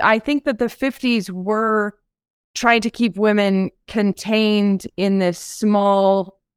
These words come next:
you know, kind of like a little veneer on something. You know, you have this, um, this culture that it was reeling, honestly, from the wars and everything. And then it's like, we just put this nice little sticker over it.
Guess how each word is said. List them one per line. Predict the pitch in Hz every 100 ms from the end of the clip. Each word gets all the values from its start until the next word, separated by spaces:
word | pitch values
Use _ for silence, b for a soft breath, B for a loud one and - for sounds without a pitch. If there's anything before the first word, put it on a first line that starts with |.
| _ -
you | 208
know, | 196 185
kind | - 269
of | 269
like | 254
a | 220
little | 214 208
veneer | 190 202 196 170 156 -
on | 185 175
something. | - 175 - 160 - _ _
You | 202
know, | 202
you | 202 208
have | 208 196
this, | 196 - - _ _ _ -
um, | 185 165 151 - _
this | 196 208
culture | - 370 359 294
that | 208 165
it | 180
was | 185 180
reeling, | 175 233 208 165 135 151 - _
honestly, | 190 196 175 - 170 165 185 _
from | _ 196 190
the | 175
wars | 175 185 190 190 190 180 - -
and | 175 170 170 175
everything. | 147 175 170 170 165 175 _ _ -
And | 196 226
then | 214
it's | 214 202
like, | 214 185 - -
we | 180 208
just | 185 175
put | 220 208
this | 202 -
nice | 202 185 160 196
little | 185 170
sticker | - - 180 170 147 - -
over | 190 170 170
it. | 160 -